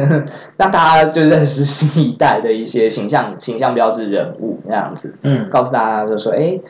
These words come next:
Speaker 1: 其实做自己是很好的，那样子，然后这是年轻一代的声音，多有一些不同的想象。”
Speaker 2: 嗯。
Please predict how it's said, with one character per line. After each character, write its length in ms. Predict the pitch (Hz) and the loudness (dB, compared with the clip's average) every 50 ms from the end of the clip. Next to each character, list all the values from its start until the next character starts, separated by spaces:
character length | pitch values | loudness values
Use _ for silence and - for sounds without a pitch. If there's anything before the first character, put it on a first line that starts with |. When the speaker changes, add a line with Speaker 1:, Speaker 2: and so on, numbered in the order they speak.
| - - _ _ _ _ _ _ | -20 -20 _ _ _ _ _ _
Speaker 1:
其 120 | - 135 | -4 0
实 100 | 127 139 | 0 0
做 160 | 139 147 156 143 | 2 2 0 0
自 140 | - 131 | 0 -4
己 340 | 120 - 113 95 78 73 - - - | -8 -8 -8 -8 -8 -8 -12 -14 -6
是 120 | - 131 | -4 -4
很 120 | 120 113 104 | -2 -2 -6
好 280 | 98 98 95 - - - - | -4 -4 -4 -4 -4 -8 -10
的， 200 | 87 85 - - - _ _ - | -12 -12 -12 -14 -20 _ _ -10
那 60 | 107 | -8
样 200 | 98 82 76 78 - | -8 -8 -8 -12 -16
子， 160 | - _ - 67 | -16 _ -14 -10
然 140 | 76 104 92 | -6 -6 -4
后 140 | - 101 104 | -2 -2 -2
这 80 | 113 | -2
是 100 | 107 120 | -2 -2
年 240 | 113 104 101 98 95 | -4 -4 -4 -6 -6
轻 160 | 98 - 120 | -6 -6 -6
一 40 | 107 | -8
代 280 | 101 101 101 98 92 90 | -4 -2 -2 -2 -2 -4
的 60 | 87 | -8
声 180 | - - - 76 | -8 -8 -8 -8
音， 60 | 73 - - - - _ - - _ | -10 -12 -16 -20 -20 _ -20 -18 _
多 180 | - 160 170 175 | 0 2 2 2
有 160 | 165 143 113 | 2 2 0
一 80 | 104 117 | 0 -2
些 160 | - - 113 - | -4 -4 -6 -4
不 100 | - 110 | -4 -6
同 220 | - - 87 90 | -6 -6 -10 -8
的 100 | 92 85 | -8 -8
想 180 | - - - - - - | -8 -8 -8 -10 -14 -12
象。” 360 | - - - 113 95 87 73 - - - - _ _ | -10 -8 -8 -8 -8 -10 -12 -16 -20 -20 -20 _ _
Speaker 2:
嗯。 320 | 151 139 139 135 131 131 | -2 -2 0 -2 -4 -6